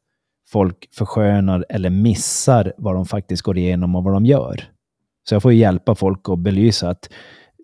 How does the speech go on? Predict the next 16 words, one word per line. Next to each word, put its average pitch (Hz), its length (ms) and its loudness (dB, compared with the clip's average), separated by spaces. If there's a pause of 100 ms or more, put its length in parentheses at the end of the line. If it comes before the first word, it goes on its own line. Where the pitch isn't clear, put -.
(120)
när 104 140 -2
de 95 100 0
säger 90 260 -2
till - 120 -12
exempel 80 360 -8
så - 100 -6
här, 82 80 -8
"Men 98 120 -2
jag, 113 260 2
jag 104 100 0
jobbar 95 300 0
ju 95 40 0
bara 71 160 -6
så - 100 -6
här 71 80 -8
länge. 82 280 -12